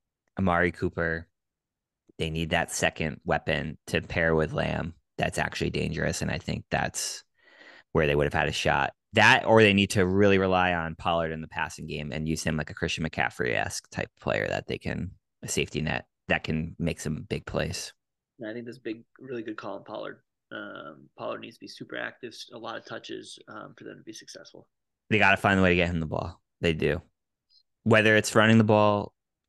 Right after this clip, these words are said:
Speaker 1: short screens, routes, they need to get creative. I think Kellen Moore will get creative with it.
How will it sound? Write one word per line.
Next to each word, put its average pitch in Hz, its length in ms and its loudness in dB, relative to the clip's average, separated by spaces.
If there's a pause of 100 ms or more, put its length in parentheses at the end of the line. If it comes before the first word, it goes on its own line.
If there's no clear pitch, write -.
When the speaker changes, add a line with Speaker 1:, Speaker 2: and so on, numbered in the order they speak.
Speaker 1:
short - 300 0
screens, 98 840 -2 (580)
routes, 92 720 0 (260)
they 95 140 2
need 92 160 0
to 90 60 0
get 87 100 -2
creative. 87 460 0
I 95 160 -4
think 107 200 0
Kellen 101 220 0
Moore 90 180 -2
will 85 200 -2
get 95 140 -8
creative 95 420 -2
with 98 120 -4
it. 101 160 -2